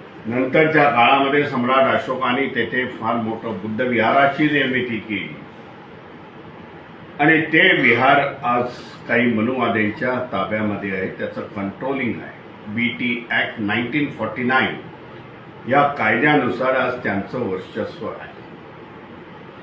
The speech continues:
आणि आमची मागणी आहे, बौद्ध भिक्खू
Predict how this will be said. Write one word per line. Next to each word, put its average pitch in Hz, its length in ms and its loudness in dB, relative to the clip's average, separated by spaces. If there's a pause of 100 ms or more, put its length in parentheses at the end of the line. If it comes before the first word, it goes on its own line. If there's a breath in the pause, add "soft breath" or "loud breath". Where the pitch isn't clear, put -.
(460)
आणि 151 180 4
आमची 143 420 4
मागणी 147 400 6
आहे, 139 260 8
बौद्ध 127 320 2
भिक्खू 123 420 0